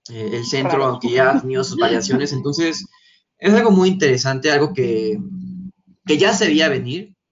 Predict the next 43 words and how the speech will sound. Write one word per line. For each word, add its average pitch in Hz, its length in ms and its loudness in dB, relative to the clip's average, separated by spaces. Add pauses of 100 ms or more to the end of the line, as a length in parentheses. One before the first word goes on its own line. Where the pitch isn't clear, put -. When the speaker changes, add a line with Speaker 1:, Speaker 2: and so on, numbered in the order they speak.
(420)
Speaker 1:
Sin 135 260 -8
embargo, 135 320 -2
hemos 156 140 0
visto 143 240 -6
que 131 100 -6
en 123 60 -4
algunos 147 260 -2
lugares 143 240 0
ha - 40 -8
tenido 135 300 -2
éxito, 175 360 -2
en 147 100 -4
algunos 135 280 -4
otros 131 160 -8
lugares, 131 480 0
pues, 113 300 -8
pues 107 140 -14
no 123 60 -10
ha - 20 -12
tenido 117 340 -8
éxito. 147 500 -2
Entonces, 131 440 -10 (880)
dependiendo 147 500 2
de 143 140 2
cómo 147 180 -2
vayan 151 260 0 (260)
a, 113 420 -4
a 110 40 -8
resultar 127 400 -4 (400)
las 120 180 -6
elecciones, 160 460 -4
yo 156 140 -2
creo 156 180 -6
que 131 120 -2
vamos 135 220 -2
a 131 40 -6
empezar 113 280 -10
a 123 60 -2
ver 123 160 -2
muchas 123 300 -10
más 120 360 -8
coaliciones - 460 -4
así, 175 380 -2